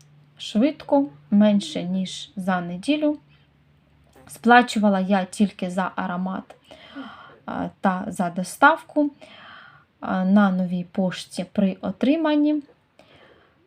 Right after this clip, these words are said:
І думаю, що буду ще обов'язково робити замовлення на сайті Natino. Якщо ви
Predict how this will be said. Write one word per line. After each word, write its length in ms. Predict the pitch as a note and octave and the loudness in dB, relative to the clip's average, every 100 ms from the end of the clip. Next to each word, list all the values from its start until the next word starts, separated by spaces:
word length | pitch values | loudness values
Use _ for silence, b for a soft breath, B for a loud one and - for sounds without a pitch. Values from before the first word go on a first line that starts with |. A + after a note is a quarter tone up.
| _ - | _ -2
І 320 | A3+ C4+ C#4+ C4+ _ | 2 2 0 -6 _
думаю, 460 | G3+ G#3+ A#3+ A3 G3+ | -2 0 2 0 -2
що 440 | - - G3 G3 - _ _ | -4 -6 -4 -4 -10 _ _
буду 460 | F#3 G3+ A3 G#3+ G#3+ | -6 -2 -2 -2 -6
ще 320 | - - F#3 | -8 -6 -4
обов'язково 720 | E3+ F3 E3+ F#3 - C#4+ C4+ | -4 -8 -6 -8 -4 -2 0
робити 560 | G3+ F3 G3+ A3+ G#3 G#3+ - | -2 -2 -4 -4 -4 -4 -6
замовлення 580 | - F3 F3 G3+ G#3 F3+ | -8 -6 -4 0 0 0
на 200 | E3+ F3+ | -4 -8
сайті 420 | - G3 F#3 - | -6 -4 -4 -4
Natino. 520 | F#3 F3 - - - - B B B B B - | -4 -4 -10 -14 -12 -12 B B B B B 0
Якщо 460 | G#3+ G#3+ - C4 | 0 0 -4 0
ви 400 | A3+ G3 A3 G3+ | 0 4 4 4